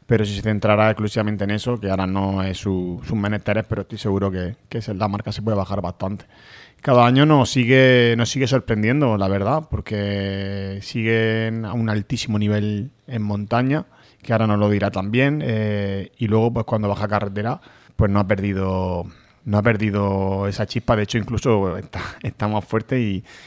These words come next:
y ya te digo, yo esperaba que iba a batir la marca de, su marca,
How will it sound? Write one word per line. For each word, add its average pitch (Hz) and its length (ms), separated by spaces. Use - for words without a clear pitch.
y 107 60
ya 113 80
te 120 80
digo, 127 160
yo 120 120
esperaba 135 380
que 117 80
iba 120 80
a 117 40
batir 113 260
la 120 80
marca 113 380
de, 107 460
su - 120
marca, 120 360